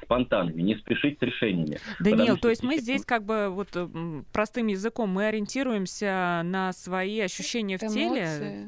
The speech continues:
Speaker 2: э,
Speaker 3: ощущения.
Speaker 2: ощущения, эмоции?
Speaker 1: М, смотрите, если, если сейчас дать, э, вот сказать как бы самую практичную вещь,
Speaker 2: Да.
Speaker 1: да, это ис-, вот как, как будто у людей нет возможности построить свой бодиграф, да, то есть просто вот, а, одно прикосновение к этой информации.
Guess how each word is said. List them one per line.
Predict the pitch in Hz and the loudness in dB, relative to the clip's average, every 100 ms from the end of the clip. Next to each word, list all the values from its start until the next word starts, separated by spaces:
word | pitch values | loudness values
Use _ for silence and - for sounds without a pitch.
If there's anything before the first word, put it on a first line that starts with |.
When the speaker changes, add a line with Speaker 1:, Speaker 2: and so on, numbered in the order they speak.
| 233 | -8
Speaker 2:
э, | |
Speaker 3:
ощущения. | 160 - 190 233 226 | -6 -6 -6 -2 -2
Speaker 2:
ощущения, | 208 220 - 254 320 269 180 | 0 -2 -2 0 0 0 0
эмоции? | 202 339 - - 151 139 123 _ _ - - - - - - - - - | 2 0 -2 -4 -2 -4 -8 _ _ -20 -20 -20 -20 -20 -20 -20 -14 0
Speaker 1:
М, | 101 98 90 - | 4 4 2 2
смотрите, | 123 120 90 107 | 2 2 2 4
если, | 175 156 120 - | 2 2 0 2
если | 113 156 127 - | 2 2 0 -2
сейчас | 117 135 110 | 2 2 2
дать, | 123 113 - | 2 2 -2
э, | 98 95 95 | -2 -2 0
вот | 101 - - - | -4 -6 -10 -4
сказать | 104 117 104 | 0 0 2
как | 98 | 0
бы | 92 87 | 0 0
самую | 117 110 | 2 2
практичную | 107 104 - 185 151 123 | 0 -2 -2 -2 0 2
вещь, | 104 85 185 | 2 2 2
Speaker 2:
Да. | 185 | 2
Speaker 1:
да, | 107 113 | 2 2
это | - 98 92 _ - - - - - - | 2 2 0 _ -20 -20 -20 -20 -8 -6
ис-, | - - | 0 4
вот | 113 - | 4 2
как, | 127 120 | 0 2
как | 131 120 | 0 0
будто | 196 - | -2 0
у | 123 | 2
людей | 120 135 | 2 2
нет | 139 127 | 2 2
возможности | 113 117 113 101 - | 2 2 2 0 -4
построить | - 98 113 107 - | 0 0 2 0 0
свой | 101 | -2
бодиграф, | 95 98 98 90 - | 0 0 2 2 2
да, | 98 113 | 2 2
то | 85 | -2
есть | - | 0
просто | 113 - 92 | -2 0 -2
вот, | - | 0
а, | 76 69 73 | 2 2 2
одно | 95 120 | 2 0
прикосновение | 104 - - 95 110 95 | 0 -6 0 2 2 0
к | - | -2
этой | 87 85 | -4 -2
информации. | 92 85 76 - - | 2 2 0 -4 -8